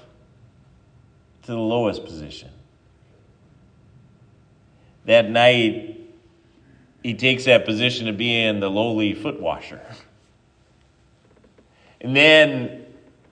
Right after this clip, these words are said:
just as the disciples are thinking he took the lowest position they could imagine, the next day he gets even lower. The next day he becomes one who is mocked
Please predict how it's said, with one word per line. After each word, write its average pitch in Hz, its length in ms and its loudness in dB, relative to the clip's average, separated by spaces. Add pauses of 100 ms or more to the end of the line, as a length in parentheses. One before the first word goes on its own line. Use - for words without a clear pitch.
(760)
just 139 240 -6
as 123 220 0
the 127 100 0
disciples 127 640 2
are 117 120 0
thinking 120 460 -4
he 113 360 -2
took - 200 -8
the 110 100 -8
lowest 117 460 0
position 117 540 -8
they 113 160 -4
could 113 180 -4
imagine, 101 960 -2
the 98 80 -8
next 110 280 -4
day 113 300 -4
he 110 100 -2
gets - 420 -10
even 107 180 -6
lower. 104 460 0 (1700)
The 117 100 -6
next 139 340 2
day 131 300 4
he 131 140 2
becomes 131 500 0
one 131 340 4
who 123 140 -2
is 120 260 -4
mocked 113 680 -2